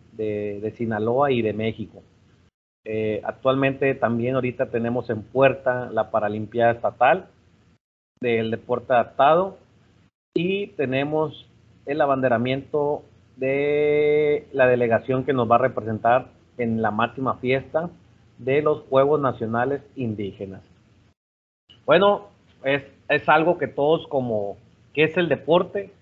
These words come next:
Es algo que todos como educadores de la educación física tienen, de-, deben de tener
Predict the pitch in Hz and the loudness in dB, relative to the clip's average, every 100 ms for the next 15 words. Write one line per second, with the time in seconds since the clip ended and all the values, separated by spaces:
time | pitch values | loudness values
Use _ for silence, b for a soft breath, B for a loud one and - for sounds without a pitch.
0 | _ _ 139 139 151 151 160 131 - 147 | _ _ -10 -4 -4 -2 -6 -8 -2 -2
1 | 160 - 135 123 107 104 - 123 127 - | -2 -4 -6 -4 -6 -8 -8 -6 -6 -4
2 | 110 117 151 165 - - - 120 113 113 | -2 0 2 0 -2 -16 -10 -6 -4 -6
3 | 110 107 131 131 139 135 143 135 135 147 | -6 -6 -6 -8 -8 -6 -8 -4 -4 -4
4 | 139 139 131 139 165 156 123 120 135 180 | -4 -6 -2 0 0 0 -4 -4 -2 -4